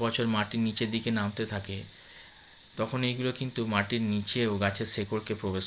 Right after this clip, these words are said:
করতে বাধা দেয়, গাছের ক্ষতি করে। আর এটাকে যদি আমরা দহন করি, এরা উচ্চ তাপে গলে যায় বটে, কিন্তু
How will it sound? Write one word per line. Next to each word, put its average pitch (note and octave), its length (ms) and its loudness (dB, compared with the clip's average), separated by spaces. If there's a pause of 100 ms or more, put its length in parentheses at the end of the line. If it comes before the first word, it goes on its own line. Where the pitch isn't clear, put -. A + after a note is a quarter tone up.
করতে G2 220 -4 (100)
বাধা F2+ 300 0
দেয়, E2+ 160 -6 (1000)
গাছের G#2 360 2
ক্ষতি G2 340 -2
করে। G#2 220 -8 (1400)
আর G#2 100 -2 (880)
এটাকে C3 300 0
যদি C3 140 2 (100)
আমরা B2+ 180 4 (760)
দহন A#2+ 260 2 (120)
করি, G2 240 0 (760)
এরা B2 120 2 (180)
উচ্চ - 160 -8 (200)
তাপে A#2+ 220 4 (120)
গলে A2+ 240 4
যায় C3 200 6
বটে, G#2 240 0 (100)
কিন্তু B2 280 -2